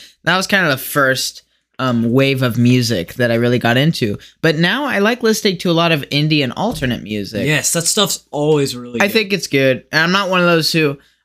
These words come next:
Speaker 1: I, I won't lie, like, sometimes I look up, well, popular songs on TikTok,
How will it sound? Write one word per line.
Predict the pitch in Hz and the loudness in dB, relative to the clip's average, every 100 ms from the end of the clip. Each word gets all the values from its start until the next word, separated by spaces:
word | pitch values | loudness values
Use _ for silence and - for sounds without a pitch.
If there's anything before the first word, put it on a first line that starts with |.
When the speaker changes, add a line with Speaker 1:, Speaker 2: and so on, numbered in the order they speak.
| - | -6
Speaker 1:
I, | 101 | -4
I | 151 | -2
won't | 160 175 156 | 0 0 0
lie, | 147 139 143 | 0 2 2
like, | 139 117 | 0 -2
sometimes | 151 143 135 135 | -2 0 0 0
I | |
look | 131 127 | 0 -2
up, | 120 | -2
well, | 131 123 - | -2 -2 -4
popular | - 170 185 175 | -4 -4 -2 -2
songs | 170 151 151 | 0 0 0
on | 143 | 0
TikTok, | 139 113 - 98 107 - | 0 -4 -2 -4 -4 -6